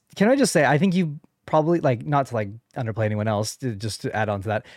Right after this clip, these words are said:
but I think you've been very, the, probably one of the most vulnerable people that has been on the show. Um, what's it called? And, and, and I appreciate that, 'cause this show does not work with people that don't wanna be vulnerable. And I, I said that to you from the beginning, is, is if, if this doesn't work without that.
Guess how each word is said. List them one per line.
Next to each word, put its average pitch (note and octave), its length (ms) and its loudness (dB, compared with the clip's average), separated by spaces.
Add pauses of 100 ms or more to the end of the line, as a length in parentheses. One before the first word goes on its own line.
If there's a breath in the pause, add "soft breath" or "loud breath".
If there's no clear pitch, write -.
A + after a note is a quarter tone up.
(120)
but D3+ 60 0
I - 20 4
think F#3 120 2
you've F#3+ 140 0
been D#3 200 2
very, B2+ 400 2
the, C3+ 320 -2
probably C3+ 320 2
one C3+ 120 4
of - 20 0
the C3 60 2
most B2 180 2
vulnerable B2+ 420 2
people A2 240 0
that A2 100 0
has G#2+ 100 -2
been G#2+ 120 -4
on G#2 80 -2
the G#2 80 -4
show. G2 280 -6 (460 loud breath)
Um, C3 460 2 (220)
what's C#3+ 180 -4
it C#3 60 0
called? A#2+ 220 2
And, A#2+ 180 -2
and, A#2+ 360 -2
and B2 360 -2
I C3+ 80 4
appreciate C#3 340 2
that, G2+ 160 0
'cause B2+ 120 -4
this D3+ 140 4
show E3 220 4
does A#2+ 260 -4
not A#2+ 420 -2
work D3+ 360 -2 (600)
with C3 200 -4
people B2+ 200 0
that A#2 180 2
don't B2+ 120 0
wanna A#2+ 180 0
be A2+ 200 0
vulnerable. B2+ 640 -2
And A#2 100 -2
I, A2+ 220 0
I A#2 40 0
said C3+ 160 -6
that B2 100 0
to - 80 -6
you B2+ 80 -2
from C3 100 -4
the B2 80 -4
beginning, A#2+ 320 -2
is, G#2+ 260 -6
is G#2+ 200 -8
if, G#2+ 200 -8
if A2+ 280 -10
this A#2 160 -8
doesn't A#2+ 300 -6
work A#2 260 -2
without A#2 240 -2
that. C3 260 2